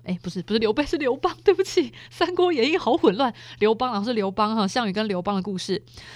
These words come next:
他刚才说这个“旦日，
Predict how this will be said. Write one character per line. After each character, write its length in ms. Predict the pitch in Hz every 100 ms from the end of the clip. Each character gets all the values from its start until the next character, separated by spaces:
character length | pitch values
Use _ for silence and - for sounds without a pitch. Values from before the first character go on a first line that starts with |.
| - -
他 120 | 311
刚 220 | 311 330
才 160 | 277 214
说 240 | - 233
这 100 | 233
个 280 | 214 185 - - - - - -
“旦 200 | 320 220
日， 420 | 240 254 196 -